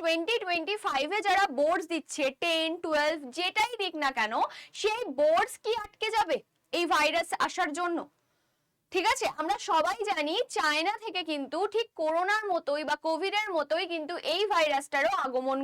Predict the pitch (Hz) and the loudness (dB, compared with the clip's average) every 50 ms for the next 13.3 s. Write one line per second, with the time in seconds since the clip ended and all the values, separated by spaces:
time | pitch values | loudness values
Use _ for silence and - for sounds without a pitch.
0 | 254 247 233 220 202 185 - - 156 - _ _ _ _ _ _ _ _ - - | -4 -6 -4 -4 -4 -6 -6 -10 -16 -20 _ _ _ _ _ _ _ _ -20 -20
1 | - - - - 285 285 - - 392 359 381 415 415 427 494 508 554 - - 381 | -20 -4 0 2 2 2 2 2 2 4 4 4 2 2 2 2 2 2 0 -2
2 | 359 349 - 415 440 466 415 - 349 302 277 285 370 392 440 415 - - 339 294 | -2 -2 -2 -2 -2 -2 -4 0 0 0 0 0 -2 -4 -6 -6 -6 -6 -6 -4
3 | 285 302 381 381 339 - - 370 440 440 427 427 349 339 427 480 453 403 339 285 | -4 -4 -4 -4 -4 -4 -4 -4 -2 0 -2 -2 -2 -4 -4 -2 0 0 0 0
4 | 294 285 294 320 320 302 285 285 285 302 339 349 359 339 370 370 370 - - _ | -2 -2 -2 -2 -2 -2 -2 -2 -2 0 0 0 0 0 0 0 0 -2 -2 _
5 | _ 285 - 240 262 254 - - - - 440 523 - _ - - - - - _ | _ -10 -4 -4 -4 -4 -4 -10 -6 -6 -6 -6 -6 _ -20 -20 -20 -20 -20 _
6 | _ 277 359 381 494 453 370 339 339 302 415 427 - 381 370 359 370 370 415 427 | _ 0 0 2 2 2 2 2 2 0 -2 -2 0 0 0 0 0 2 2 2
7 | - 440 427 - 453 466 523 480 349 294 285 294 240 208 175 120 - - - - | 2 2 -2 -2 -4 -4 -4 -2 0 0 0 0 0 -2 -2 -4 -8 -10 -14 -18
8 | - _ _ _ _ _ _ _ _ _ _ _ _ _ _ _ _ _ _ _ | -20 _ _ _ _ _ _ _ _ _ _ _ _ _ _ _ _ _ _ _
9 | _ _ _ - 202 208 - - 311 - _ 403 415 403 392 403 403 - - - | _ _ _ -12 -10 -6 -4 -4 -4 -4 _ -2 -2 0 0 0 -2 -4 -6 -6
10 | 494 - - _ _ _ _ _ _ _ _ _ _ _ _ _ _ _ _ _ | -6 -6 -6 _ _ _ _ _ _ _ _ _ _ _ _ _ _ _ _ _
11 | _ _ _ _ - 415 480 571 554 508 - 285 370 - _ _ _ _ _ _ | _ _ _ _ -2 0 0 0 -2 -4 -6 -6 -8 -8 _ _ _ _ _ _
12 | _ _ _ _ _ _ _ _ _ _ _ _ _ _ _ - 359 381 381 392 | _ _ _ _ _ _ _ _ _ _ _ _ _ _ _ 2 6 6 8 8
13 | 427 539 571 466 370 | 8 6 4 2 0